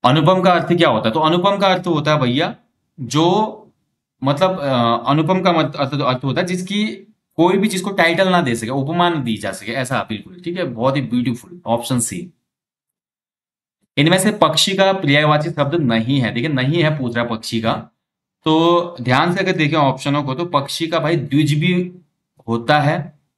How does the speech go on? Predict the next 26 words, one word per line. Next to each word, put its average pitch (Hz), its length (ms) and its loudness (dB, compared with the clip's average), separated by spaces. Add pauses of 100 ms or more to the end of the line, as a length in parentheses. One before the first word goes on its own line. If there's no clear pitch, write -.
(280)
शकुनी 151 460 0
भी 151 100 2
होता 131 400 2
है, - 380 -4 (420)
कलत्र 151 400 0
भी 165 100 2
होता 123 300 0
है 123 120 -2
दोस्तों, 123 280 -4
ठीक - 360 -8
है। 110 320 -6 (200)
तो 151 100 -2
पक्षी 151 360 0
का 165 100 2
पर्यायवाची 151 420 0
इनमें 151 180 2
से 156 140 -2
जो, 151 540 -2 (120)
माफ 131 220 0
कीजिएगा, 147 200 0
कलत्र 156 480 0
नहीं 143 120 2
होगा, 139 360 0
शकुंत 165 440 -4
होता 101 300 -4
है। 90 140 -16